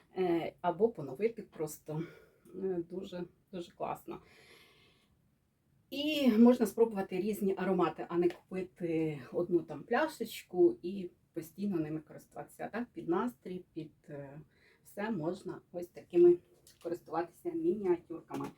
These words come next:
Ну і тим самим знайомитися із асортиментом, тому що,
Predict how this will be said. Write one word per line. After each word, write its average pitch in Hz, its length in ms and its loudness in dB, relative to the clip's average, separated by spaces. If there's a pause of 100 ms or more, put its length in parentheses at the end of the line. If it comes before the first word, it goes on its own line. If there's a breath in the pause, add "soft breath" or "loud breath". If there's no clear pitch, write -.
(240 soft breath)
Ну 349 200 4
і 240 340 -2
тим 165 220 -10
самим 208 460 -2
знайомитися 190 840 -2 (100)
із 226 200 -6
асортиментом, 190 840 -4
тому 190 220 -8
що, 170 260 -6